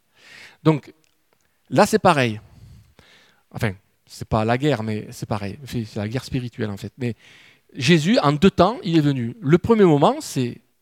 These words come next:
il a vaincu la mort, il a vaincu le péché, il a montré les signes du royaume, il a annoncé le royaume de Dieu,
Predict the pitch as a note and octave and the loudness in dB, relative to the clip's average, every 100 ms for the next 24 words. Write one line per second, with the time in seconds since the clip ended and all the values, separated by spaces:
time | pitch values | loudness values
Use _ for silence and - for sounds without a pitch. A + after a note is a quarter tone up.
0 | _ _ _ _ _ - G3+ F3+ E3+ E3 | _ _ _ _ _ 2 4 6 2 0
1 | C3 A2+ C3+ G#3 - _ _ _ F#3+ F3+ | -2 0 -2 -2 -8 _ _ _ -2 0
2 | D#3+ D#3 D3+ C3+ A#2 - C3+ F3+ C#4 _ | 0 -2 -2 -2 -4 -6 -6 -6 -8 _
3 | _ _ _ _ _ _ _ A3 G#3 F#3+ | _ _ _ _ _ _ _ 2 4 4
4 | F3+ - F3 D#3 - D3+ C3+ B2+ A2 G#2+ | 2 2 2 2 -2 -4 0 0 0 0
5 | C3 E3+ G3+ - D#3 C3+ - A#3 A3 G3+ | 0 -2 -6 -6 0 0 0 2 2 2
6 | G#3 F3 D3+ C#3+ C3+ B2 A2 A2+ C#3+ | 2 2 4 2 0 -2 -4 -2 -4